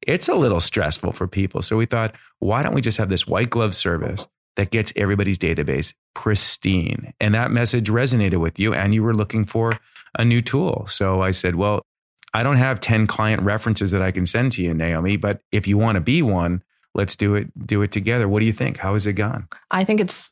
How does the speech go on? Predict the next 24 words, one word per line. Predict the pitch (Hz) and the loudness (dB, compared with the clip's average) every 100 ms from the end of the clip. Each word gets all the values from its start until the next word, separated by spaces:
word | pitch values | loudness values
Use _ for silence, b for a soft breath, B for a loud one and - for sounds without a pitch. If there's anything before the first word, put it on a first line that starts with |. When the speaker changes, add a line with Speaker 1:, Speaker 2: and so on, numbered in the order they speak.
| - | -4
Speaker 2:
yeah, | 165 | 0
I, | 160 165 151 - | 0 0 -2 -2
I | 165 190 190 165 - | 0 2 0 0 0
love | 156 160 180 175 | 0 2 0 0
going | 156 160 160 | 0 2 2
into | 156 156 160 | 2 2 2
the, | 147 - | -2 -2
and | 151 | 0
I | |
realize | 147 156 170 160 147 | 2 2 2 0 0
how | - 147 147 147 - | 0 0 2 0 -2
completely | - 156 - 151 151 | -2 0 2 2 2
nerdy | 147 135 147 151 | 2 2 0 0
this | 160 | -2
sounds, | 175 165 180 | 0 0 0
but | 151 143 | 0 0
data | 131 143 | 0 0
hygiene | 139 135 147 175 | 0 0 2 4
<laughs> | 147 | 4
is | |
something | - 196 - 214 | 4 2 2 2
that | 180 156 | 2 0
I'm | 151 160 | 0 2
super | 185 240 233 254 | 2 0 0 2